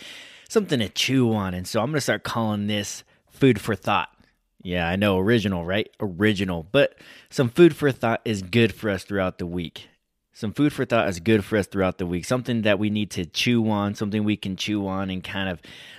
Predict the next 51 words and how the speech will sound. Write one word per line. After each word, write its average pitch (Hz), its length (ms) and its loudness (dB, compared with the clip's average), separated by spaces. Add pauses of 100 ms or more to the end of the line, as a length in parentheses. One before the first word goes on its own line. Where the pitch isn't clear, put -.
(120)
let 107 200 0
our 98 140 0
brains, 107 640 2 (340)
uh, 98 280 2
think - 380 4
about 101 540 -2
throughout 107 320 0
the 107 80 0
week, 98 460 -4
you 101 80 -4
know, 95 280 -4
during 101 320 0
the 95 120 -4
challenge 98 480 -2
that, 90 200 -2 (280)
uh, 87 120 -4
we 101 180 -4
have 101 260 0
for 98 120 -4
the 92 80 -4
week 98 360 -2
or 98 40 -2
what 95 220 2
have 87 380 -2
you. 87 100 -4
So 90 180 -4
we're 104 200 0
gonna 104 200 0
do 95 280 -4
this 92 260 -6 (480)
new 110 260 4
one 110 300 2
called 92 300 -2
Food 135 260 2
for 120 160 0
Thought. 95 380 -2
We're 110 100 0
gonna, 107 340 2 (300)
I'm - 80 -8
gonna 151 160 -2
dive 131 320 2
into 113 300 0
it 95 100 0
here 95 220 -2
'cause 104 160 -10
there's 127 180 -2
something 120 300 -2
we 110 100 0
gotta 98 240 2
think 101 300 -6
about, 85 400 -2